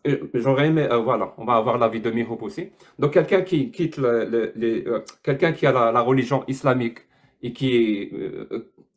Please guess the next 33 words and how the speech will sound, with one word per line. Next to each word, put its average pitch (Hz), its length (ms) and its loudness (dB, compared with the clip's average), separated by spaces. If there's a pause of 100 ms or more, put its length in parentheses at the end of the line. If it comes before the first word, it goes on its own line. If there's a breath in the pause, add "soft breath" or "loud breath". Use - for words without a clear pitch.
convaincu 160 440 4
à 127 80 4
cent 151 160 -2
pour 139 180 -2
cent 139 120 -2
et 139 40 2
qui 139 120 -8
travaille 135 280 2
avec 131 160 0
la 127 100 -2
charia, 131 440 0 (320 loud breath)
euh, 117 240 4
à, 117 200 0
à 131 40 4
cent 180 220 0
pour 139 180 -2
cent, 247 260 -8 (280 soft breath)
cette - 360 -2
personne-là, 147 720 0 (400 soft breath)
elle 131 160 4
n'utilise 156 400 2
pas 233 160 0
son 170 320 -2 (100)
sens - 400 -2
moral. 110 400 2 (880)
Est-ce 139 120 -8
qu'on 160 120 6
est 156 100 4
au 175 80 6
moins 185 160 4
d'accord 160 300 2
sur 170 180 -2
ça ? - 240 -6